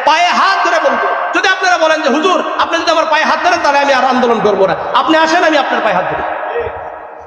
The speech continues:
তারপরও কিছুটা দিন সময় দেন, দেশটাকে গোছানোর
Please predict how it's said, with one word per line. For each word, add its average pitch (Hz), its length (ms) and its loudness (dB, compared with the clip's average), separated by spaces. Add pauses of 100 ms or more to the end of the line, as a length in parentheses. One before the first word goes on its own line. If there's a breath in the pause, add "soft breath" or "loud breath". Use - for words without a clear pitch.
(1000)
তারপরও 370 760 2 (140)
কিছুটা 427 400 2
দিন 392 220 0
সময় 320 320 0
দেন, 285 260 -2
দেশটাকে 339 400 0
গোছানোর 285 380 0